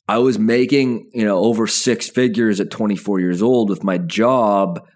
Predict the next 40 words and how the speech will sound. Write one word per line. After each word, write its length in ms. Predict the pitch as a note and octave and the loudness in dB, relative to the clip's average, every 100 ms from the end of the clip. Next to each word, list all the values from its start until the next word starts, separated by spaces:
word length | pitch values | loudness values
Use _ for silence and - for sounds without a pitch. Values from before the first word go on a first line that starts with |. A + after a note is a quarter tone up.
| _ - | _ -20
plus 600 | - A2+ G#2+ G#2 - - - | -8 -2 0 0 -2 -8 -12
side 420 | - - G2+ G2 F2 | -8 -2 -2 -2 -4
hustles. 400 | D2+ - A#1+ E2+ | -8 -10 -10 -4
That's 320 | G2+ A2+ A#2 | -2 -2 -2
what 220 | G#2+ F2 | -4 -2
pushed 300 | G#2 F#2 - | -4 -4 -4
me 180 | F2+ E2+ | -4 -2
over 220 | D#2+ D#2 | -4 -6
the 180 | D2+ D#2 | -6 -6
edge 280 | D2 - - _ - | -6 -10 -16 _ -10
and 180 | F2+ E2+ | -6 -2
really 280 | G2 G2+ F#2 | 0 0 0
got 220 | F2 D#2+ | -2 -2
me 100 | E2+ | -4
to 160 | D#2+ D#2 | -6 -8
a 20 | |
hi-, 160 | - - | -14 -14
a 120 | E2+ E2+ | -12 -8
high 260 | - D#2+ | -8 -8
savings 500 | E2 F2 E2 E2 D#2+ | -6 -4 -4 -6 -8
rate. 300 | E2 D#2+ - - - - F2 | -6 -6 -8 -18 -20 -12 -4
I 80 | |
know 200 | G2 A#2+ | 0 2
this 180 | B2 A2 | 0 -2
side 320 | - F#2+ F#2+ | -2 -2 -2
hustle 320 | F#2 F2+ F#2 F2 | -2 -4 -6 -6
term, 360 | - F2 E2+ - | -6 -4 -4 -6
I 140 | F2 | -8
find 280 | E2+ F2 F2 | -6 -6 -6
it 120 | - | -8
so 340 | - - E2+ E2 | -8 -6 -6 -6
cringy, 560 | - E2 E2 E2 F2+ E2+ | -8 -6 -6 -4 -4 -4
but 200 | D#2 - | -8 -8
whatever. 460 | D2 D2 D2+ D#2 - | -8 -8 -10 -12 -10
People 200 | F2 D#2+ | -10 -8
know 100 | - | -10
what 120 | C#2 | -10
I'm 80 | - | -12
talking 300 | - - - | -12 -14 -14
about. 240 | D#2 - | -14 -14